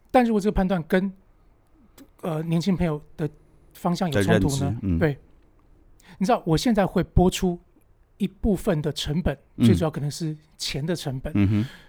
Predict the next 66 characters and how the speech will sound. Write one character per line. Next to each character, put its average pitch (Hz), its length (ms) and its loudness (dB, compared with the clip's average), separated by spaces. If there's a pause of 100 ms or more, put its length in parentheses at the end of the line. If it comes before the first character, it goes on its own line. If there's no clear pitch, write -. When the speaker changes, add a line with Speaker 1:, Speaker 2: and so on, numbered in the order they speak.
(140)
Speaker 1:
去 180 240 -6
让 160 220 -2
他 143 140 -4
们 139 160 -6
犯 131 200 -8
错。 165 240 -12 (100)
Speaker 2:
嗯。 82 220 2 (600)
Speaker 1:
因 240 180 0
为 240 260 0 (840)
这 294 100 -4
些 247 120 -2
成 226 80 0
本 165 80 -2
是 226 100 -8
我 156 140 -2
要 180 80 -2
能 160 80 -4
够 175 80 -8
负 - 100 -6
担 190 160 0
得 185 80 0 (140)
了 170 260 2
的， 160 100 -12 (140)
Speaker 2:
嗯。 98 220 2
Speaker 1:
但 294 100 2
是 254 80 -6
我 165 140 -4
会 254 100 0
知 240 160 -6
道 220 180 -2 (300)
你 170 140 -4
们 220 100 2
得 196 100 -2
犯 151 220 -4
错， 143 260 -12 (120)
Speaker 2:
嗯。 - 80 -2
Speaker 1:
而 - 40 4
且 151 300 -2
我 170 100 -2
会 226 160 0
赌， 143 240 -8 (400)
也 175 140 0
许 - 140 -8
其 - 160 -10
实 165 80 -4
你 131 80 -6
不 - 100 0
是 139 100 -4
错 143 220 -2
的， - 100 -16 (140)
错 - 160 -4
的 135 60 -2
是 131 140 -2
我。 151 40 4
Speaker 2:
嗯， 143 240 4
哼， - 0 -
哼， - 0 -
哼， 135 360 6
哼。 113 180 6
Speaker 1:
那 104 180 4 (120)
只 - 160 -4
要 247 100 2
在 254 160 0
我 156 280 0
能 151 180 -2
够， 190 280 0